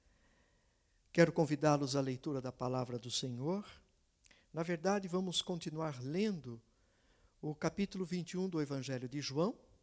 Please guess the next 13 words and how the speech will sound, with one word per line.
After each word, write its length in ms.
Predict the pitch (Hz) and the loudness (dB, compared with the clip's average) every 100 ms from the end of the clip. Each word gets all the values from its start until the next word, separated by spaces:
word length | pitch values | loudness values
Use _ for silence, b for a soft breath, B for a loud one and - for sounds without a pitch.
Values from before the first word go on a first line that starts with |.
| _ _ _ - - - - | _ _ _ -20 -20 -20 -6
No 140 | 147 | -2
início 340 | 151 170 165 151 | 2 2 0 -2
do 140 | 147 | -4
culto, 420 | - 202 226 151 | 2 2 2 -2
já 480 | 135 143 135 123 120 - _ | -2 0 -2 -2 -8 -16 _
fizemos 580 | - 139 139 156 147 131 | -6 -2 2 2 0 -2
a 60 | 135 | -2
leitura 560 | 135 135 190 196 180 | -2 -4 2 4 4
dos 240 | 143 135 123 | 0 -4 -2
versos 520 | 143 143 - 127 127 | 0 0 0 -6 -6
um 140 | 135 | -6
a 60 | 120 | -6
quatorze, 640 | - - 220 196 131 120 | -8 0 2 4 2 -2